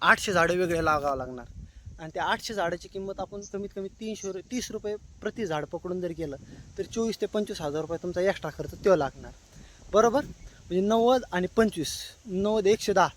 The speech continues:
एकशे पंधरा, एक लाख पंधरा हजार रुपये तुमचा तो खर्च झाला. दुसरी गोष्ट, याच्यामध्ये चौथा पॉइंट आणखीन हा आहे की माझे बारा एकरच्या ड्रॅगन फ्रूटच्या प्लॉटला, ज्याला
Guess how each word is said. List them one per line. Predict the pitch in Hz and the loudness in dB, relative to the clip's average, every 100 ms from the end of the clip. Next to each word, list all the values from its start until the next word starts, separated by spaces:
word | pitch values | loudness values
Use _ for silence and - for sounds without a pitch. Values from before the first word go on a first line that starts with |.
| - - - - | -8 -20 -16 -2
एकशे | 185 - 208 | 0 0 4
पंधरा, | 214 190 139 - - - - | 4 4 2 -4 -14 -16 -2
एक | 190 226 | 2 4
लाख | 226 | 2
पंधरा | 220 226 202 160 | 2 2 2 2
हजार | 160 | 2
रुपये | 170 180 | 0 -2
तुमचा | 190 180 | -4 0
तो | 240 208 | 2 2
खर्च | 160 151 | 0 -2
झाला. | 143 131 175 _ - - _ - | -2 -2 -4 _ -20 -20 _ -2
दुसरी | 254 - 254 254 | 0 2 0 2
गोष्ट, | 247 - 254 - _ _ _ - | 0 2 0 0 _ _ _ -2
याच्यामध्ये | 220 247 247 208 | 0 2 2 4
चौथा | 262 262 226 | 6 6 4
पॉइंट | 226 226 | 2 4
आणखीन | 233 240 214 | 2 2 0
हा | 160 190 | 2 4
आहे | 190 214 _ - - - | 4 2 _ -20 -18 -6
की | 233 233 220 | -2 -2 -4
माझे | 196 208 214 202 | 2 4 4 6
बारा | 208 208 | 8 8
एकरच्या | 202 208 185 180 | 4 0 0 2
ड्रॅगन | 180 175 | 2 0
फ्रूटच्या | 156 139 147 | -4 -8 -6
प्लॉटला, | 147 143 170 | -4 -6 -6
ज्याला | 160 165 | -4 -2